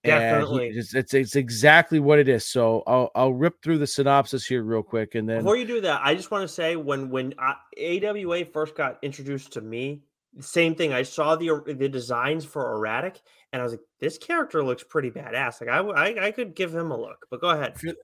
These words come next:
Speaker 1: for those who are watching right now, that's, that's my background. Uh, that's the, that's the main character.
Speaker 2: Our
Speaker 1: Uh,
Speaker 2: background.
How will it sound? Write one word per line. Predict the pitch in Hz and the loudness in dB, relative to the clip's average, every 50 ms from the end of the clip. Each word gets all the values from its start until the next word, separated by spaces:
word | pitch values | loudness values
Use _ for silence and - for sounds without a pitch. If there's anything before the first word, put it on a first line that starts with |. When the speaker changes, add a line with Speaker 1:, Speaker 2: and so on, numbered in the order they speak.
| _ _ | _ _
Speaker 1:
for | - - 160 | -6 -4 -2
those | 147 147 175 196 208 202 202 185 156 - - | 4 6 8 8 10 10 8 6 6 2 -4
who | 135 139 151 156 | -4 -2 0 2
are | 139 127 | 2 2
watching | 120 127 160 180 190 - - 165 147 135 | 2 4 4 4 4 4 0 0 0 2
right | 131 123 113 104 | 0 0 0 -2
now, | 117 117 110 113 113 | -2 -2 -2 -2 -2
that's, | 107 131 139 135 - - | 0 -2 -2 -2 -4 -10
that's | - - 135 131 - - | -6 -6 -4 -4 -4 -4
my | 139 123 | -4 -4
background. | 104 - - 135 151 156 147 - - 127 117 110 107 107 107 104 101 - _ | -4 0 2 4 4 4 2 0 -2 -2 -2 0 -2 -2 -4 -6 -10 -10 _
Uh, | - 110 107 107 104 95 | -6 -6 -4 -4 -6 -4
that's | - 123 127 - - | -4 -4 -4 -4 -6
the, | - 123 120 | -6 -6 -4
that's | 104 113 110 - | -4 -4 -6 -6
the | - 127 | -8 -6
main | 117 120 113 107 - | -6 -4 -6 -8 -4
character. | - - 175 196 208 | 4 8 10 10 10
Speaker 2:
Our | 202 185 165 143 135 | 10 8 6 6 6
Speaker 1:
Uh, | |
Speaker 2:
background. | 143 147 135 135 131 - 135 123 113 107 104 104 101 | 6 4 2 2 0 0 0 0 0 0 -2 -6 -10